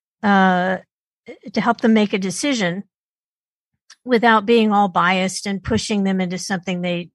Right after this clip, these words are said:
they don't want. And they will remember that later when they're in a position where they might want that, or if they want to recommend someone to someone else. If somebody says, "Do you know anybody good?" And they'll say, "Well, you know, these pe-, I didn't actually buy from these people, but they were so helpful,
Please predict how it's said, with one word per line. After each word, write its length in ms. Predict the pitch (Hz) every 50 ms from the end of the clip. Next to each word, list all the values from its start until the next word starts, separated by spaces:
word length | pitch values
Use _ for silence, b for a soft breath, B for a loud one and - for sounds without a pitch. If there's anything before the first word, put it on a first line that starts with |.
| -
they 100 | 185 180
don't 200 | 175 175 170 185
want. 200 | 202 185 175 160 -
And 140 | 240 220 214
they 140 | 240 285 330
will 180 | 359 339 302
remember 540 | 247 240 226 220 214 214 220 240 233 233 214
that 360 | 175 180 180 170 170 175 - _ _ _ _ _ -
later 420 | 190 226 233 240 220 180 170 175
when 200 | 175 185 180 180
they're 300 | 180 180 180 180 185 185 _ _ _ _ _ _ _ _ _ _ _ _ _ _ - -
in 120 | 214 208
a 60 | 196
position 480 | - - 214 185 208 202 185 - 208 190
where 160 | 190 196 190
they 140 | 196 202 190
might 260 | 202 214 240 247 -
want 240 | 196 185 175 165 -
that, 260 | 202 175 175 196 - -
or 560 | 247 294 302 285 262 233 214 208 220 233 b b b b b b b
if 140 | 214 208 -
they 120 | - 220 214
want 200 | 220 220 214 208
to 60 | 202
recommend 560 | 202 214 202 - 220 208 226 254 262 254 240
someone 520 | - 202 175 170 170 170 165 175 185 185 -
to 100 | - 196
someone 360 | - - 196 180 180 175 185
else. 400 | 196 185 - - - - - -
If 100 | - 175
somebody 360 | - - 196 185 190 180 175 170
says, 300 | - - 185 180 170 180
"Do 100 | - 185
you 40 |
know 140 | 185 180 180
anybody 400 | 180 180 175 175 196 175 175 175
good?" 420 | 170 - 220 202 202 202 185 190 B B B B B B B -
And 160 | 190 190 180
they'll 120 | 180 175
say, 260 | 170 - - 180 175 170
"Well, 140 | 175 190
you 140 | 208 233 240
know, 140 | 247 240 220
these 200 | 214 226 214 -
pe-, 140 | - 254 220
I 140 | 214 220 247
didn't 160 | 254 233 208
actually 300 | 202 214 - - 233 214
buy 280 | 190 196 185 190 226
from 200 | 233 - 262 262
these 200 | 269 269 262 -
people, 300 | - 285 277 269 277 262
but 160 | - 214 190 -
they 100 | 202 196
were 140 | 185 180
so 320 | 170 - - 269 254 269 269
helpful, 640 | 247 262 254 254 254 _ - 180 165 180 196 -